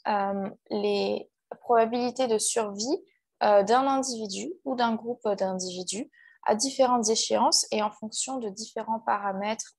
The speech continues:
euh, typiquement, euh, médicaux,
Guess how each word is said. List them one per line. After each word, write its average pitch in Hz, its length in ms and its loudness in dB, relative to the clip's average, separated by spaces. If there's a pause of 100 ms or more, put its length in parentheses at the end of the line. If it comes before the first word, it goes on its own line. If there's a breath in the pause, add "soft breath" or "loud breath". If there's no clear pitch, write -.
euh, 185 480 0 (480 loud breath)
typiquement, 226 840 2
euh, 202 140 4
médicaux, 214 640 0